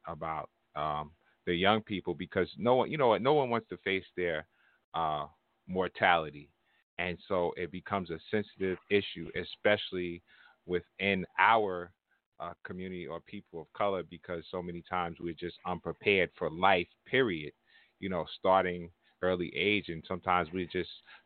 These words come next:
so focused on surviving that we forget about living.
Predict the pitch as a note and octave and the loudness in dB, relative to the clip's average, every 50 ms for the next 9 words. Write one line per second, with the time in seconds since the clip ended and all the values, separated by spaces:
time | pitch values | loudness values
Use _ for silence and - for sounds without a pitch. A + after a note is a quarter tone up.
0 | - - G2 G2 G2 - - G2 F#2+ - - F2+ E2+ - - F2 E2+ E2 D#2+ - | -4 0 2 2 2 4 4 2 2 2 0 -4 -6 -4 -4 -2 -2 -2 -4 -4
1 | - F2 E2 E2 D#2+ G2 G2+ A2 A2 G#2 F#2 F2+ E2+ E2+ E2 D#2+ C#2 C#2 F2+ F2+ | -4 -4 -4 0 4 6 6 6 6 2 0 -4 -8 -10 -12 -14 -14 -14 -16 -18
2 | - _ D#2 D2+ D2+ F2+ E2+ F2 - _ _ _ _ _ _ _ _ _ _ _ | -20 _ -20 -16 -14 -12 -12 -12 -14 _ _ _ _ _ _ _ _ _ _ _
3 | _ - - - F2 D2+ C#2 - - F2 G2+ B2+ C#3+ G#2+ F2 D2+ C#2 C#2+ | _ -14 -12 -10 -8 -8 -8 -10 -10 -4 -2 -2 -2 -2 -4 -8 -16 -18